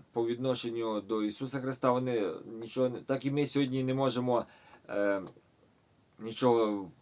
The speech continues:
взамін дати такого особливого, але Він з, е, любов'ю нас тримає і турбується про кожного із нас. В той же самий час, е, Христос тримав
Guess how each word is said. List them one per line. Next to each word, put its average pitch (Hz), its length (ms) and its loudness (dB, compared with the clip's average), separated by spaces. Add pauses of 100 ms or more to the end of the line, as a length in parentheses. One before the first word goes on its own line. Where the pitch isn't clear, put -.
взамін 123 400 -2
дати 113 380 4
такого 107 640 2
особливого, 104 720 0 (260)
але 120 240 2
Він 139 140 0
з, 113 100 -2
е, 110 480 0
любов'ю 120 480 0
нас 120 220 0
тримає 117 560 2 (1200)
і 117 80 -6
турбується 113 540 2
про 101 140 -4
кожного 95 440 -4
із 90 140 -8
нас. 87 320 -8 (460)
В - 20 -10
той 151 140 6
же 147 100 4
самий 143 280 4
час, 143 500 2 (800)
е, 104 240 0
Христос 123 480 -2
тримав 127 720 2